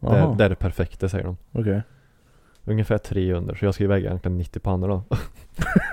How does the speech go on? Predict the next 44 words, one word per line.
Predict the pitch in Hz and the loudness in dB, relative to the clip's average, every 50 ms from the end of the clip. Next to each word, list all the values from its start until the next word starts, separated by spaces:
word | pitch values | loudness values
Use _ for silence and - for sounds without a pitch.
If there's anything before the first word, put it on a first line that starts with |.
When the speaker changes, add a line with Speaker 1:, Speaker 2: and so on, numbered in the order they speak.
| 214 - - | 4 6 8
Speaker 1:
Åh, | 175 147 | 8 10
Speaker 2:
Det, | 110 117 110 | 10 10 10
Speaker 1:
jävlar, | 156 160 139 123 113 123 147 160 | 10 8 8 8 6 6 6 6
ja. | 139 107 | 6 8
Speaker 2:
det | 107 113 | 10 10
gör | 117 110 101 101 | 10 10 10 8
jag | 110 117 | 8 6
inte. | 113 101 - 117 120 - - - - - - - - - - | 6 6 6 6 6 6 2 -6 -10 -14 -6 0 0 2 4
Jag | - 113 117 | 6 4 6
kan | - - 139 - 120 | 8 8 6 6 6
ha, | 117 123 113 | 2 2 4
ha | 120 120 | 4 4
tur | 117 - - 139 135 123 110 | 2 2 4 4 6 6 6
kanske | - - 120 110 101 87 107 | 4 4 2 2 2 2 2
jag | 101 | 4
väger | 101 98 92 95 | 4 4 2 2
sjuttiofem. | - - 101 - 98 - 107 104 104 98 98 - - - - | 0 -2 -4 -2 0 2 2 2 2 2 -2 -6 -10 -14 -8
Speaker 1:
Ja. | - 123 110 107 104 110 113 - _ _ _ - - - - _ _ _ | -4 -2 0 0 -2 -4 -6 -10 _ _ _ -20 -20 -20 -20 _ _ _
Speaker 2:
Men | - 107 107 | 0 2 4
jag, | 107 107 107 107 107 107 107 107 104 - - - - - - - 113 110 | 4 6 6 6 6 6 4 4 2 -2 -6 -10 -12 -10 -8 -6 -4 0
jag | 107 110 110 113 | 0 2 2 2
går | 113 117 107 | 4 2 4
ju | 104 101 98 110 | 2 2 0 -2
liksom | 107 98 - 107 | -4 -4 -4 -4
på | 98 - | -4 -4
kreatin | 101 - - 104 101 101 - - 127 131 127 117 | -2 0 0 0 0 0 0 0 0 2 2 0
nu, | 104 87 87 | 0 -2 -2
så | 87 101 98 | -2 -2 -2
det | 98 110 110 107 107 | 0 0 2 2 2
lägger | 107 107 107 113 113 | 0 0 0 0 -2
ju | |
på | 110 - 101 | -2 -2 0
en | 95 | 2
del | 95 95 92 | 2 4 4
vatten. | 92 92 - - - 107 104 95 - - 107 - - - - - - - - - - - - - - - - - - - - - - - - - - | 4 2 2 0 0 -2 -2 -2 -4 -6 -6 -6 -8 -10 -12 -12 -12 -12 -14 -16 -16 -18 -18 -20 -20 -20 -20 -20 -16 -14 -14 -14 -14 -16 -14 -8 -2
Speaker 1:
Jaha. | - 117 143 120 - - - - - - - - - - | 0 0 0 0 -2 -6 -8 -8 -10 -12 -12 -10 -2 2
Ja, | 110 120 139 147 | 4 6 6 6
ja, | 139 117 110 110 | 6 4 4 2
just | 113 123 - | 0 0 -2
det, | - 101 | -2 0
det | 104 | 0
gör | 110 110 98 95 101 - _ - - _ - - _ _ - - _ _ _ - - | 0 0 0 -2 -4 -8 _ -20 -20 _ -20 -20 _ _ -20 -20 _ _ _ -16 -10
det. | - 113 | -6 -6
Speaker 2:
Eh, | 110 107 117 117 117 113 107 110 110 | -4 -4 -6 -6 -6 -6 -6 -8 -8